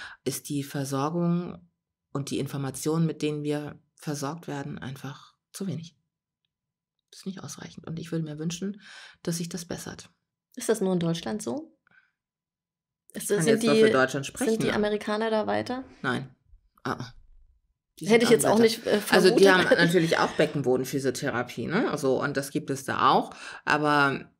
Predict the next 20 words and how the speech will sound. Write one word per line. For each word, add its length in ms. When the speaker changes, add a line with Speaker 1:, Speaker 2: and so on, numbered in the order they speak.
Speaker 1:
das 180
ist, 220
das 260
geschieht 300
da 180
auch 60
nicht 140
flächendeckend 560
oder 240
so. 100
Speaker 2:
Mhm. 580
Speaker 1:
Mhm. 260
Und 140
das 140
würde 120
ich 60
mir 100
freuen, 260
dass 140
es 160